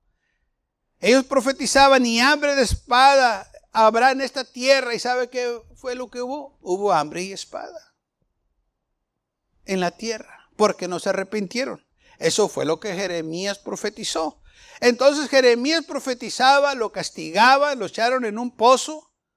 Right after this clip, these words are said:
y a los falsos profetas comían en la mesa del rey. Porque les estaba profetizando estos hombres al rey mentiras.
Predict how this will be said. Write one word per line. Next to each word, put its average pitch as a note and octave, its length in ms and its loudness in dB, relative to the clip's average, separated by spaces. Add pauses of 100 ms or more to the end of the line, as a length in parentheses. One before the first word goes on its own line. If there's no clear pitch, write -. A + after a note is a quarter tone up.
(1000)
y A#3+ 100 0
a A#3+ 40 4
los A3+ 120 2
falsos C4+ 360 -4
profetas A3+ 680 -8
comían A3 720 -6 (200)
en E3+ 120 -8
la D3 140 -8
mesa E3 460 -8
del D3 320 -10
rey. E2+ 400 -16 (2000)
Porque G3+ 360 0
les F3+ 160 -6
estaba F#3 400 -4
profetizando F#3 1000 -4
estos - 460 -10
hombres E3+ 540 -2
al D3 160 0
rey D#3 400 -4 (400)
mentiras. - 1120 -12